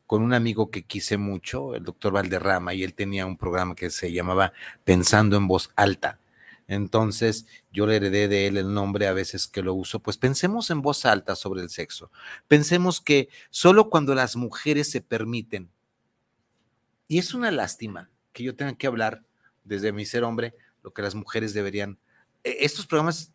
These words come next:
yo no debía estar hablando de esto, debía estar hablando Viris y con otras tres compas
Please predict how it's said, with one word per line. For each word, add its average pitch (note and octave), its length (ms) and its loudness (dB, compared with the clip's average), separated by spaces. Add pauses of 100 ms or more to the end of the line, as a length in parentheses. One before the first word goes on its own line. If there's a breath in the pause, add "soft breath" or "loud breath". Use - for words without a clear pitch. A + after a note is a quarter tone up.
yo A#2+ 180 -4
no G#3+ 80 -2
debía E3 120 2
estar D#3 180 0
hablando C3+ 300 2
de C3+ 100 0
esto, B2 180 -8
debía A#2 140 -4
estar C#3 140 -2
hablando B2+ 260 0
Viris B2 300 -4
y A#2 60 -8
con A2+ 140 -6
otras A2+ 260 -8
tres A2+ 200 -8
compas G#2+ 400 -6